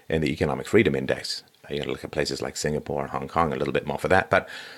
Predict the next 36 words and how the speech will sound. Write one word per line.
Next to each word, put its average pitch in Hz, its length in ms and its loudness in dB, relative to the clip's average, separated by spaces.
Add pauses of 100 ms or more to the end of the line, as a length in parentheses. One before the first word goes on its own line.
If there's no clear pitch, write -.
(840)
so - 180 10
if 165 140 8
you 165 80 8
didn't 185 160 8
have 170 120 8
all 170 120 12
this 151 160 8
free 160 160 10
stuff, - 340 4
you'd 165 100 8
have 156 120 6
a 113 60 0
whole 156 200 8
lot 143 140 10
more 143 160 10
money, 156 320 8
and 127 180 8
then 131 140 8
you 123 120 8
could 110 160 6
use 156 300 8
it 117 160 8
to 165 120 2
pay 247 320 6
for 85 460 6 (280)
vacation 92 480 4
days, - 300 -2
to - 140 2
pay 156 260 4
for 147 140 2
your 104 140 6
health 87 280 2
care, 69 240 4
to - 160 -2
pay 120 300 4
for 92 360 8